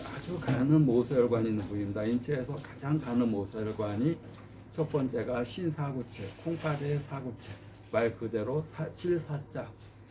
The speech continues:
실덩어리 같은 모양입니다. 실덩어리 같은 모양.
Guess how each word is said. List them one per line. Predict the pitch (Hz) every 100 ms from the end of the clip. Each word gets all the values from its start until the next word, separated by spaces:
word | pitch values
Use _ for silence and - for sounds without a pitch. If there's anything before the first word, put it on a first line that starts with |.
| - - - - - - -
실덩어리 | - - 202 - 175 165
같은 | 143 120 - 117
모양입니다. | 107 107 101 104 113 107
실덩어리 | - 156 147 139 117
같은 | 101 113
모양. | 101 104 104